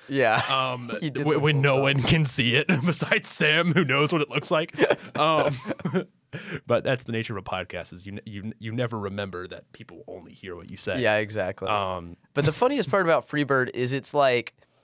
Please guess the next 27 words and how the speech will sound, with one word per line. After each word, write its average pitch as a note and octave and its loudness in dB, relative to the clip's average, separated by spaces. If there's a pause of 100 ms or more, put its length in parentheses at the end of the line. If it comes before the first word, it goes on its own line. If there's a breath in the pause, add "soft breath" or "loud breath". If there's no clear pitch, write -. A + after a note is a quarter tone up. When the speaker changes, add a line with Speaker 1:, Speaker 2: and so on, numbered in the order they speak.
(300 soft breath)
Speaker 1:
it's F3 0
not E3+ 2
necessarily G#3+ -2
the F#3 0
most E3 -2
difficult E3 -2
song. F#3+ 2
Speaker 2:
No. C#3 4
Speaker 1:
It's E3+ -4
just F3 -4
a G#3+ 0
test - 0
of F3 -2
endurance. B2 0
Speaker 2:
It, F3+ 4
it F3 6
is, F#3+ 2
it D#3+ 4
is E3+ 4
an D#3 2
endurance B2+ 0
thing, G2 -8
'cause B2+ -2
by F3+ 2
the C3+ 0
end, B2+ -2
like, G2+ -6